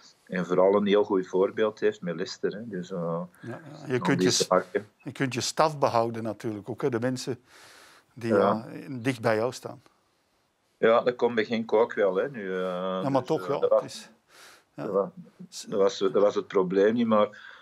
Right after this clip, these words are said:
Speaker 1: maar dat is een keuze die je moet maken. En, maar ik, ik denk vooral dat, dat, dat de uitdaging, als je aan iets kan werken of mee opbouwen, dat die voldoening dan ook, eh, ook, ook,
Speaker 2: Ja.
Speaker 1: ook groter zou kunnen zijn. Dus, eh,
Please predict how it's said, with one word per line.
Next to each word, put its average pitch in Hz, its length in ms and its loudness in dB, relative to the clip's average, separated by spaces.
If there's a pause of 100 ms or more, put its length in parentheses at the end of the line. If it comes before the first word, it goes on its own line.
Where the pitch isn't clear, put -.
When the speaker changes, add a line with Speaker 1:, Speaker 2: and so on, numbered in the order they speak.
(160)
Speaker 1:
maar 117 160 0
dat 117 80 -2
is 120 60 2
een 110 80 -2
keuze 117 280 4
die 123 100 2
je 117 80 4
moet 107 180 -2
maken. 120 460 2
En, 110 240 -4 (520)
maar - 140 -8
ik, 107 200 -10
ik - 300 -10
denk 104 220 0
vooral 101 440 6
dat, 101 440 0
dat, 98 440 -4
dat 101 180 -6
de - 100 -2
uitdaging, 120 640 2
als 113 160 -6
je - 80 -4
aan 113 140 -4
iets 110 240 -8
kan 104 260 2
werken 127 540 0
of - 200 -8
mee 107 260 2
opbouwen, 123 560 2 (420)
dat 104 160 -14
die 107 140 -8
voldoening 101 640 0
dan 95 220 2
ook, - 180 -10
eh, 87 540 -2
ook, 90 160 -6
ook, 92 80 0
Speaker 2:
Ja. 120 100 -2
Speaker 1:
ook - 200 0
groter 90 380 4
zou 90 200 4
kunnen 90 280 -2
zijn. 85 300 -2
Dus, 87 200 -12
eh, 90 80 -2